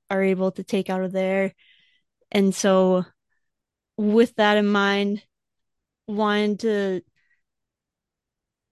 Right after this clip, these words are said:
touch on your time that you were with the Marquette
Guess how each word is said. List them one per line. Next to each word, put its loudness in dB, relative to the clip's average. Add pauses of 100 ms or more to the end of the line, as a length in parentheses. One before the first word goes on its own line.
(260)
touch -2
on 0 (420)
your 0
time 0 (1500)
that 0
you 0
were -2 (560)
with -4 (800)
the -6
Marquette -2